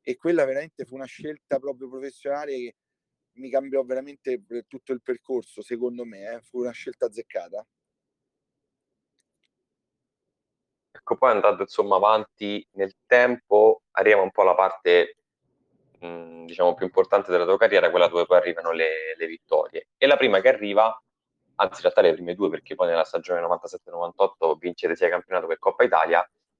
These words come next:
Speaker 2: con, eh, la maglia della Lazio. Ecco,
Speaker 1: Sì.
Speaker 2: qual è stata per te quella squadra e, insomma, soprattutto anche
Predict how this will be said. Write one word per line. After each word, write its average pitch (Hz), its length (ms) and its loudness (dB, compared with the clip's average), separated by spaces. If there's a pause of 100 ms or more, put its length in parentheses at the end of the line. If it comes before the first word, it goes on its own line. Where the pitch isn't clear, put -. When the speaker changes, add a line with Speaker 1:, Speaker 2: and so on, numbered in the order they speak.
(220)
Speaker 2:
con, 95 360 4
eh, 90 240 8
la 90 80 4
maglia 92 220 2
della 85 160 4
Lazio. 80 560 -2 (720)
Ecco, 113 500 2
Speaker 1:
Sì. - 280 -20
Speaker 2:
qual 135 160 6
è 127 40 2
stata 131 300 6
per 123 160 4
te 127 140 -2
quella 120 240 4
squadra 151 760 4 (220)
e, 95 760 -2
insomma, 98 260 0
soprattutto 101 460 -4
anche 98 480 0